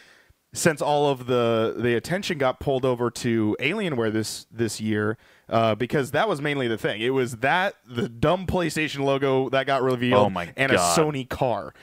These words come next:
Speaker 1: That was mainly, like, the big three things that came out of C E S that everyone kinda talked about.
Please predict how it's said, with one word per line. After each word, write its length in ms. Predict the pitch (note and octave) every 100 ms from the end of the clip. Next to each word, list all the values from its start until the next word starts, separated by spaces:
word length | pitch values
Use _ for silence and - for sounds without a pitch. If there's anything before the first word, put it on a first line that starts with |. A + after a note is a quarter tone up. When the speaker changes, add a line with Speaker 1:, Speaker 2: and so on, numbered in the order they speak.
| -
Speaker 1:
That 220 | - D#3 G#3
was 140 | E3+
mainly, 360 | E3 E3+ F3 E3
like, 220 | D3 B2
the 100 | C3
big 420 | A2+ D3 D3 C#3+
three 440 | - C3+ C3 C#3+
things 260 | D#3 D#3 D#3+
that 100 | D#3
came 200 | - F4
out 160 | E3+ E3+
of 80 | E3+
C 220 | F3 E3
E 40 | E3
S 100 | D#3
that 160 | C#3
everyone 480 | B2+ C3 C#3+ D#3+ E3
kinda 220 | E3 E3
talked 260 | E3 D#3+ E3
about. 300 | E3 F3